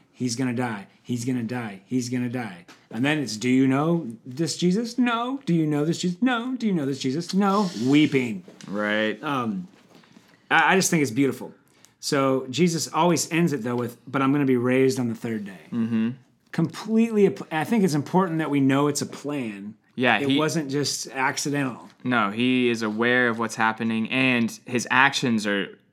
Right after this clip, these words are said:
Speaker 2: saying he's aware because he is now moving closer to Jerusalem, which he knows is where he's going to die.
Speaker 1: Ooh, and I was just thinking, too, the authority that we, we yield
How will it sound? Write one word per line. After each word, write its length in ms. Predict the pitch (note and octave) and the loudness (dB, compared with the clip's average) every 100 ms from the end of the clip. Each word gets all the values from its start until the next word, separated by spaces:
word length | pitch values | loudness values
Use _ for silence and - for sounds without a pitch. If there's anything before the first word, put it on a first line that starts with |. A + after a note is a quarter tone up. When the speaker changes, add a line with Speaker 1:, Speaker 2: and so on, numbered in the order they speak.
| _ _ | _ _
Speaker 2:
saying 280 | - A#2 G#2 | -8 -4 -4
he's 140 | F#2+ | -4
aware 340 | G2 G2 G2 G2 | -4 -2 0 -2
because 340 | G2+ A2+ G2+ | -4 -6 -2
he 100 | A#2+ | -2
is 100 | A2 | 0
now 180 | A#2 A2+ | 0 0
moving 560 | A2 B2+ C3+ B2+ A#2 | 0 0 0 0 -2
closer 420 | G#2+ A#2+ A#2 - A2+ | -2 -4 -4 -4 -6
to 140 | - | -8
Jerusalem, 800 | F#2+ G2+ A2+ A2+ F#2 F#2 F#2+ F#2+ - - - | -6 -2 -2 -2 -6 -6 -6 -8 -14 -20 -14
which 240 | - A2 - | -6 -4 -2
he 120 | A2+ | 0
knows 500 | A2 A2+ A#2 G#2+ G2+ | 2 2 2 2 -2
is 120 | G2 | -4
where 220 | F#2+ G#2 G2+ | -4 -2 -2
he's 180 | G2 F2 | -4 -4
going 240 | F#2+ F#2 | -6 -6
to 100 | F2+ | -6
die. 420 | F2+ F2 D#2+ - - - - - - - - | -4 -4 -6 -10 -20 -20 -20 -20 -20 -20 -10
Speaker 1:
Ooh, 480 | E3 F#3+ F3 C3 F#2+ - | -2 2 2 0 -4 -4
and 200 | E3+ F3 | -2 0
I 60 | |
was 140 | D3+ B2+ | -2 -4
just 200 | D3 - | -4 -2
thinking, 220 | D3+ C3+ | -2 -2
too, 280 | B2+ F3 B2+ | 0 2 2
the 160 | A2+ | 0
authority 520 | C#3 - C#3+ D#3+ F3+ F#3+ | -2 0 2 4 6 4
that 180 | D3+ C3+ | 2 2
we, 260 | E3 D#3 | 2 2
we 260 | C3+ C3 - - | 0 -2 -4 -6
yield 560 | A#2+ C#3 E3 G3 F#3+ | 0 2 4 2 -2